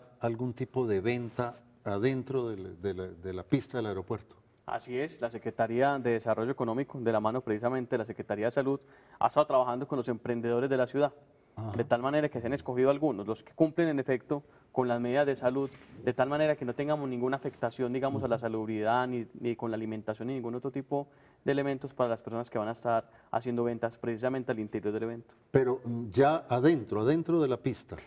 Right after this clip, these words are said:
Speaker 2: Después del
Speaker 1: afuera?
Speaker 2: ingreso,
Speaker 1: Ah,
Speaker 2: después
Speaker 1: después
Speaker 2: del primer
Speaker 1: del
Speaker 2: ingreso
Speaker 1: ingreso,
Speaker 2: estarán
Speaker 1: perfecto.
Speaker 2: ubicadas las personas que tendrán ese tipo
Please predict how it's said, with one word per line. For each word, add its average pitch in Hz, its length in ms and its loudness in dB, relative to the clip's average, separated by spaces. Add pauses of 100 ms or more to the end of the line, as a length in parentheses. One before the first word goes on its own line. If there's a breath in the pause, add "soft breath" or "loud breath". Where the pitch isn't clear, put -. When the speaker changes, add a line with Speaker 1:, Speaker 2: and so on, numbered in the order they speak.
(100)
Speaker 2:
Después 120 220 4
del 156 80 4
Speaker 1:
afuera? - 180 6
Speaker 2:
ingreso, 151 320 2
Speaker 1:
Ah, 151 120 6
Speaker 2:
después - 20 0
Speaker 1:
después 131 240 2
Speaker 2:
del 131 120 8
primer 147 200 6
Speaker 1:
del - 60 4
Speaker 2:
ingreso 165 160 8
Speaker 1:
ingreso, 180 160 4
Speaker 2:
estarán 131 260 2
Speaker 1:
perfecto. 147 140 2
Speaker 2:
ubicadas 131 260 4
las 143 140 0
personas 120 400 -2
que - 80 -6
tendrán 117 300 -2
ese 127 120 -12
tipo 127 400 -2